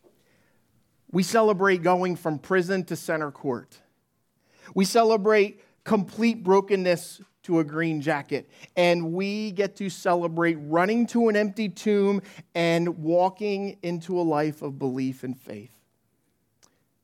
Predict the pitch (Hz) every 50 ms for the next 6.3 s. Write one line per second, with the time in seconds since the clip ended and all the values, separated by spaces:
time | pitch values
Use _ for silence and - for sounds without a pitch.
0 | _ _ _ - - 151 147 143 143 143 147 147 _ _ - - 156 143 139 139
1 | 135 139 143 143 143 147 - - 160 175 175 180 190 196 196 - 156 151 147 139
2 | - - 190 175 160 165 170 165 160 - 165 147 135 - 135 123 - - - 123
3 | 123 117 117 - - - - - - - - _ _ _ _ _ _ _ _ _
4 | _ _ _ _ _ _ _ _ _ _ _ _ _ _ _ _ _ _ _ _
5 | _ _ - 147 151 156 151 165 165 165 165 - - 196 190 175 165 147 143 139
6 | 160 156 139 117 117